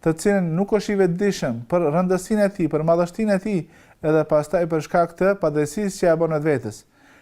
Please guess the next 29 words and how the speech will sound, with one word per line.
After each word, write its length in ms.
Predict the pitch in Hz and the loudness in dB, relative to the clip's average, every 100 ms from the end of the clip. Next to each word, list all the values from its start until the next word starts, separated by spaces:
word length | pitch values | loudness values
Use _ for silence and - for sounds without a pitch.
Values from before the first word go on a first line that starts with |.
| _ | _
edhe 200 | 156 175 | 2 2
për 160 | 180 170 | 0 0
shkak 240 | 208 208 | 0 0
të 140 | 208 202 | 0 0
ignorancës, 720 | 190 190 233 202 165 127 - _ _ _ _ | 2 2 2 0 -2 -4 -10 _ _ _ _
sepse 240 | 170 151 | -2 0
nuk 200 | 170 220 | 0 2
e 60 | 214 | 0
dim 220 | 196 233 202 | 2 0 2
pasojat 400 | 196 - 233 214 | 2 4 2 2
negative 640 | 220 220 - 220 175 131 | 2 0 0 -4 -2 -2
apo 220 | 131 151 | -6 -4
pasojat 320 | 175 170 202 202 | -2 0 -2 0
negative 440 | 208 196 208 180 - - | 0 0 2 0 -2 -6
të 100 | 160 | -2
mëdha 240 | 180 226 180 | 2 2 2
që 120 | 170 | -2
i 40 | 160 | 2
ka 200 | 196 160 - - _ _ _ | 2 2 0 -18 _ _ _
mosveprimi 680 | 143 190 190 185 190 190 170 | -2 0 2 0 0 0 -2
sipas 360 | 185 180 165 | -2 -2 0
asaj 280 | 165 160 160 156 | -2 0 0 0
që 100 | 151 | -2
e 60 | |
ka 120 | 156 156 | 0 0
marrë 180 | 151 | 0
përsipër 420 | 156 143 175 160 147 | 0 -4 -4 -4 -4
si 120 | 156 | -4
emanet, 380 | 147 143 156 | -2 0 -2